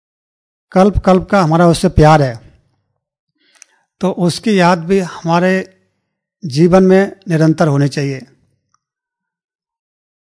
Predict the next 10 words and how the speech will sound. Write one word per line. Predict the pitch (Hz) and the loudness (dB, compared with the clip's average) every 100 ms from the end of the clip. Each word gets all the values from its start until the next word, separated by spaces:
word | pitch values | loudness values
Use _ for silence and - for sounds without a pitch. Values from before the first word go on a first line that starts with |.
| - | -12
और | |
उस | 175 202 208 | -8 -6 -4
याद | 202 180 180 | -2 -2 -2
के | 202 | -4
लिए | 190 | -4
हम | 185 180 | -2 -4
कई | 180 180 | -4 -4
प्रकार | 175 170 165 156 | -4 -4 -4 -2
की | 175 | -4
विधियां | 143 139 156 160 | -4 -2 0 -2